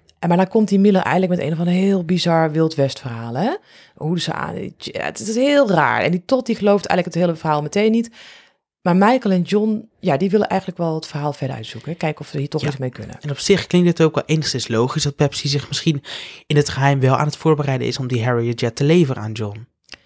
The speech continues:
Speaker 1: Nou ja, kijk, als zij op die manier, eh, toch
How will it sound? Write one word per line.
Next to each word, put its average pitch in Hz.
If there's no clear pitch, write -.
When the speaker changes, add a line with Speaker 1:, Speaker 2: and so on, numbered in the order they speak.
Speaker 1:
Nou 185
ja, 160
kijk, 175
als 175
zij 165
op 147
die 180
manier, 160
eh, 147
toch 180